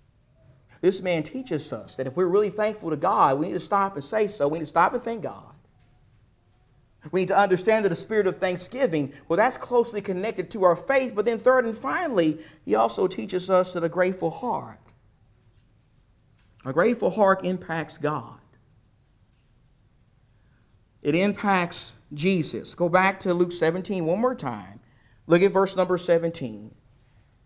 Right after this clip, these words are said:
After this Samaritan fell down before Jesus and gave him the glory, Jesus answered and said, "Were there not ten cleansed? But the nine, where are they?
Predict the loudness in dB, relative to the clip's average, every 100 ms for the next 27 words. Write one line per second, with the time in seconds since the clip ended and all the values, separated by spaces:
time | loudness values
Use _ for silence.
0 | _ _ _ _ _ _ _ _ 2 4
1 | 6 4 2 0 0 2 4 2 -2 -6
2 | 0 2 2 0 0 -2 -2 -2 -2 -6
3 | -6 -6 -6 -4 2 2 2 -4 -6 0
4 | 4 6 6 0 -12 -20 _ _ _ _
5 | _ _ _ _ _ -4 -2 2 4 4
6 | 2 -2 -2 4 4 6 4 0 -4 -2
7 | 4 6 6 4 4 4 4 0 0 -6
8 | -18 _ _ -8 -4 -2 -4 -8 -4 -2
9 | -2 -6 -12 -18 -20 _ _ _ _ _
10 | _ _ 4 4 4 0 2 0 0 -4
11 | -6 -10 -16 _ _ _ _ _ -2 10
12 | 10 10 10 12 10 8 4 4 0